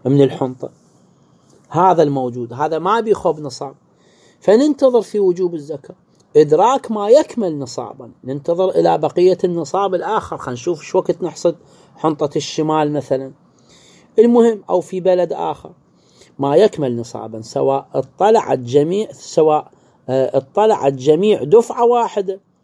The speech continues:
طلع بوقت واحد، لا، هو يطلع بوقت واحد، لكن هذا يتأخر بالحصاد وذاك يتقدم مثلا، لأنه الجو الحار إلى مدخلية بذلك،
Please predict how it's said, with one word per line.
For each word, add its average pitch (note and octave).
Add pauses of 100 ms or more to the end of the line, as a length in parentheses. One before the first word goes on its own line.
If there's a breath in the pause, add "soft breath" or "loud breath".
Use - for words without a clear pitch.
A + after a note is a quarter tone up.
(140)
طلع G3
بوقت G3
واحد، G#3+ (680)
لا، G2
هو B2+
يطلع A#3+
بوقت C#4
واحد، B2
لكن A#2
هذا F#3+
يتأخر G3+
بالحصاد G3+
وذاك E3+
يتقدم B2+
مثلا، A#2 (440 soft breath)
لأنه D3
الجو D3+
الحار C#3+
إلى C#3+
مدخلية B2
بذلك، D2+